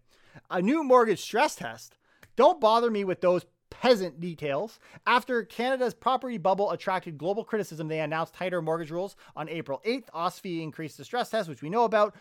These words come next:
by the following Monday. The next week, the first bank launched a pilot mortgage program to increase the maximum mortgage size.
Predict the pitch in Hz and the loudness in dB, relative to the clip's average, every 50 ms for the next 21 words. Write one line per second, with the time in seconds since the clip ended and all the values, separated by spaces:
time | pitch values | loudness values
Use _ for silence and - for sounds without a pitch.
0 | - - - - 180 165 180 - - - 226 247 262 269 294 302 294 285 269 247 | -20 -6 0 2 2 2 2 0 2 2 4 4 4 4 2 0 -2 -2 -2 -4
1 | 226 220 226 240 254 247 208 151 113 - _ _ _ - 156 233 311 - - 262 | -4 -2 0 0 0 0 -2 -6 -6 -8 _ _ _ -8 -4 -2 -2 -2 -2 -6
2 | 302 196 - _ _ _ - - - 196 185 - 285 330 349 262 - 185 220 220 | -6 -8 -8 _ _ _ -18 -8 -6 -6 -4 0 2 2 2 0 -2 0 0 2
3 | 226 233 226 214 196 196 196 202 - - 151 151 - - - 208 226 254 247 247 | 2 0 -2 -2 -2 0 0 0 -2 -6 -10 -10 -10 -6 -4 -2 0 0 0 -2
4 | 240 196 202 202 208 196 - - 202 208 190 196 180 - 180 - 208 214 214 - | -2 0 0 0 0 -2 -4 -2 -2 0 0 0 -4 -4 -10 -10 -8 -8 -6 -6
5 | 214 220 180 - - 156 151 160 170 185 - - 196 190 175 156 147 147 151 175 | -6 -6 -6 -4 -4 -4 -2 -2 -2 -2 -4 -4 -2 0 0 0 0 2 2 2
6 | 190 190 180 - - - 135 117 113 110 - | 2 0 -4 -6 -4 -6 -6 -4 -6 -10 -14